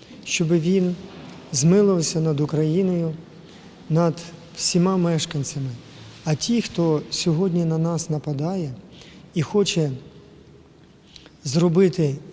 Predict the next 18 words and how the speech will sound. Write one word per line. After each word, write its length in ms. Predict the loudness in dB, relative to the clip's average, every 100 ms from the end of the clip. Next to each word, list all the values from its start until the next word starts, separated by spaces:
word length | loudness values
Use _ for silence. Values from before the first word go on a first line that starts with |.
| -10
велику 680 | 0 2 4 2 2 -2 -2 -8
біду, 480 | -4 -2 0 0 -2 -6 -18 -20
тобто 320 | -10 -10 -6 -4
війну, 460 | 0 0 0 -2 -8 -20 -20 -20 -20 -12
щоб 200 | -2 0
Господь 380 | 0 2 0 2
їм 140 | 0
дав 160 | 2 2
мудрості, 640 | 2 2 0 -2 -4 -8 -10 -16 -20 -20 -20 -14
щоб 180 | -2 0
відкрилися 640 | 0 0 2 4 2 2
їм 240 | 2 0 0 0
очі, 460 | 0 2 -2 -4 -8 -16 -20 -20 -20 -20 0
і 100 | 2
вони 460 | 4 4 4 2 0 -4
зрозуміли, 840 | -2 0 2 2 2 2 2 2
наскільки 920 | 0 0 -2 -2 -2 0 0 0 0 -6 -20 -20 -10
велике 720 | -6 2 2 2 0 0 -2